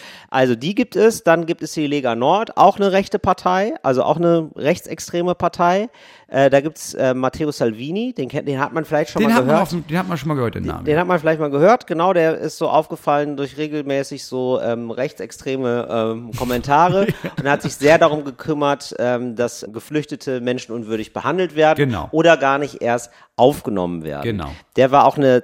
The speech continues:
Speaker 1: äh, Zeit lang Minister, ähm, schlag mich jetzt nicht tot, als welcher, ich glaube tatsächlich als, ähm, Innenminister.
Speaker 2: Ja,
Speaker 1: Der
Speaker 2: das war, das war doch der Typ,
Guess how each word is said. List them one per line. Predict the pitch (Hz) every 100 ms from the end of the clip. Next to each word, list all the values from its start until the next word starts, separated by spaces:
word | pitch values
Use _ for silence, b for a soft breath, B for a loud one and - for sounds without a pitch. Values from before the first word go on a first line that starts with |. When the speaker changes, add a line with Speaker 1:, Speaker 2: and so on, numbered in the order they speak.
| -
Speaker 1:
äh, | 120 113
Zeit | - 131 127
lang | 120
Minister, | 113 120 202 - 175 175 - -
ähm, | 120 120
schlag | 117 135 139
mich | 123
jetzt | 131 131
nicht | 123
tot, | - -
als | 107 104
welcher, | 135 143
ich | 117
glaube | - 123 131 131
tatsächlich | 120 - 120 120 110 -
als, | 101 - -
ähm, | 98 92 92 92 -
Innenminister. | 113 101 87 78 - 123
Speaker 2:
Ja, | 117 120
Speaker 1:
Der | - -
Speaker 2:
das | 120
war, | 143 143
das | 131 110 78
war | 107
doch | 180 170
der | - 151 170
Typ, | - 165 196 196